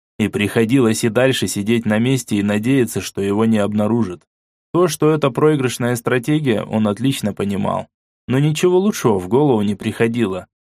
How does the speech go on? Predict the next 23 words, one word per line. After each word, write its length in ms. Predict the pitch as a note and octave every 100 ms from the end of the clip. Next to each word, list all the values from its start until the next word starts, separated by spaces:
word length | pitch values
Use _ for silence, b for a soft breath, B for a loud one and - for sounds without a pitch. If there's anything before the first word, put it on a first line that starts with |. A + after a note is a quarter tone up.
| _ _
Связываться 720 | - G2+ G2+ A2 A2 G#2 -
с 80 | G#2+
графом 420 | F#2+ G#2 A2 G#2
Кауфером 640 | G2+ G#2 B2 D3 C#3+ A2+ G#2+
после 280 | A2+ A#2
той 160 | A2+ A#2
подставы, 520 | A2+ A2 - B2 G2+
что 220 | - A2+
он 120 | A#2+ A2+
ему 220 | B2+ A#2+
устроил 440 | B2 - D3+ A2
с 80 | G2
молодым 400 | G#2 A#2 B2 B2+
медвежонком, 800 | A2+ A#2 C#3 D3 D#3 B2 F#2+ F#2+
барон 340 | G#2+ A#2+ C#3+
не 120 | A#2+
хотел 360 | A2+ G2 C3+ G#2
категорически. 920 | - F#2+ A#2 C3+ D3 C#3+ F#2+ - _ _ _ _ _ -
Граф 420 | G2+ A#2 D#3+ D#3
настаивал 580 | D#3+ D#3 - D#3+ E3 D#3
на 140 | D3+
продолжении 800 | C#3 D3+ D3 E3 E3 G3 F#3 F#3 E3+
их, 400 | - G#3+ G#3